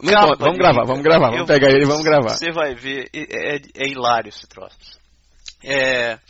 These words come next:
Speaker 2: teve uma outra coisa que tinha pra falar. Você tava falando do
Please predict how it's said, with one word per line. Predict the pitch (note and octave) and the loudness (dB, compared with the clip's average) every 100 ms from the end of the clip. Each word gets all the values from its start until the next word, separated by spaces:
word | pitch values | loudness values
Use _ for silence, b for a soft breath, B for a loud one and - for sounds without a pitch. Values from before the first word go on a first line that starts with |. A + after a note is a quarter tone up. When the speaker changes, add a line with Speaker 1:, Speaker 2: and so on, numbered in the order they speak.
| - - B B B B B B B B - | -8 -8 B B B B B B B B -4
Speaker 2:
teve | A3 G#3+ | -4 -4
uma | G3 | -10
outra | G3+ E3+ | -10 -10
coisa | - F#3+ E3+ | -8 -8 -10
que | - | -14
tinha | F3+ | -14
pra | D3+ | -14
falar. | C#3 B2 A2+ C#3 A#2+ _ _ _ _ _ _ _ | -16 -12 -6 -6 -8 _ _ _ _ _ _ _
Você | - | -10
tava | - D3+ | -6 -6
falando | D#3 D3 | -6 -14
do | C#3+ | -16